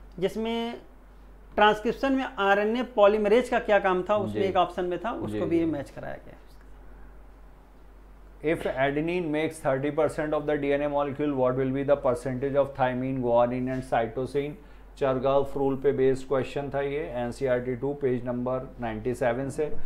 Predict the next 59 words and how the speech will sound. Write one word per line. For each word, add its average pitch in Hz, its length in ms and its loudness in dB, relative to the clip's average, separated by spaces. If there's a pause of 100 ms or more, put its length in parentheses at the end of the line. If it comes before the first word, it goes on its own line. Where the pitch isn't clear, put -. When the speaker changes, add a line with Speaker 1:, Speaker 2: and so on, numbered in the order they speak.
(300)
Speaker 2:
और 131 220 4
ये 139 120 2
हमारे 143 300 4
क्वेश्चन 135 440 -2
नंबर 131 260 0
थर्टी 127 380 0
टू 151 140 -2 (100)
पेज 123 240 0
नंबर 127 260 0
एटी 120 280 -4
नाइन 117 340 -6
पे 135 140 -4
दिया 113 280 -2
हुआ 101 160 -2
Speaker 1:
सर, 254 120 2
Speaker 2:
है। - 60 -6
Speaker 1:
समानता 208 500 4
जो 247 520 4
आपका 226 480 2 (380)
न्यूमेरिकल 196 500 4
बेस्ड 220 240 2
क्वेश्चन 220 260 0
होता 190 280 0
है 208 140 0
वो 254 120 -2
जल्दी 220 240 2
मैच 220 300 2
नहीं 202 140 -2
करता 143 300 -6
है, 151 60 -4
लेकिन 190 240 -2
यहाँ 214 300 0
Speaker 2:
हम्म। - 100 -6
Speaker 1:
पे 247 80 4 (360)
Speaker 2:
हाँ, 233 160 0
यहाँ 233 220 4
Speaker 1:
ऐसी 285 200 4
Speaker 2:
तो 262 60 4
Speaker 1:
मैचिंग 147 320 6
हो - 80 2
गई, 196 100 4
Speaker 2:
exactly 139 140 2
वही 139 100 4
Speaker 1:
एग्जैक्ट। 208 260 8
Speaker 2:
है। 127 160 -4
Speaker 1:
खाली 214 200 2
डेटा 196 360 8
मान 214 180 2
लीजिए 220 260 4
Speaker 2:
हम्म। 226 140 0
Speaker 1:
थर्टी 175 220 4
परसेंट 214 360 0
रख 190 80 0
लें, 214 220 -2 (260)
Speaker 2:
यस। 214 200 -2
Speaker 1:
तो 240 120 4
कभी-कभी 247 440 0
मान 247 220 4
लीजिए 262 280 -2